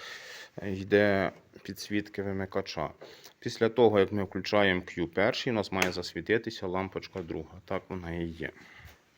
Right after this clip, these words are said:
Далі ми включаємо Q другий, має засвітитися лампочка третя. Е, так і воно і є, включається. Далі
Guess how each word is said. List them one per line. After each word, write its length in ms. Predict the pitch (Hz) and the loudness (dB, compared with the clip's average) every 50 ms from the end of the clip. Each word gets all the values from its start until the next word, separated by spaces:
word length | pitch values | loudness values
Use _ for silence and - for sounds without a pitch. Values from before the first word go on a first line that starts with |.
| _ - - - - - - 117 110 104 | _ -16 -16 -16 -12 -10 -8 -6 -4 -4
Далі 340 | 98 95 98 98 104 101 101 | 0 4 6 6 6 6 4
ми 140 | 104 104 95 | 2 2 0
включаємо 640 | - - - 92 - - 110 110 110 107 101 90 87 - - - - - - - - - - _ - | -2 -2 -4 -4 -4 -2 -2 2 4 4 4 2 2 -4 -10 -16 -16 -14 -14 -16 -16 -20 -20 _ -16
Q 280 | - - 104 104 98 90 | -8 -2 0 2 2 2
другий, 540 | 78 87 85 85 82 90 92 120 131 139 | 0 0 0 0 2 0 0 0 0 2
має 240 | 131 110 101 107 110 | 2 2 2 2 2
засвітитися 720 | 101 101 92 - - 76 78 - 95 98 - - - - 92 | 0 0 -2 -2 -4 -6 -4 -2 -2 -2 -4 -4 -4 -4 -2
лампочка 520 | 95 90 92 95 - - - - - 92 | -2 -2 -2 -4 -6 -10 -10 -8 -8 -8
третя. 420 | - - 90 87 85 - - - - - - - - - - - - - - - - - - - _ _ _ _ _ - | -6 -6 -6 -6 -6 -6 -6 -6 -8 -8 -8 -10 -16 -20 -20 -20 -20 -20 -20 -20 -20 -20 -20 -20 _ _ _ _ _ -8
Е, 340 | - 113 117 117 117 120 123 - | -4 -4 -2 -2 -2 -2 -2 0
так 260 | - 117 113 113 - 123 | 2 2 2 2 0 -2
і 40 | |
воно 280 | 120 123 123 123 123 127 | -2 0 0 2 2 2
і 80 | 127 123 | 2 2
є, 200 | 113 110 110 104 | 2 2 2 0
включається. 840 | 95 - - 107 98 - 110 101 98 98 101 98 - - 104 104 104 - - - - - | 0 -2 -4 -4 -2 0 0 2 2 0 0 -2 -2 -4 -4 -4 -6 -6 -4 -4 -4 -4
Далі 260 | 104 101 110 113 113 | -2 0 2 2 2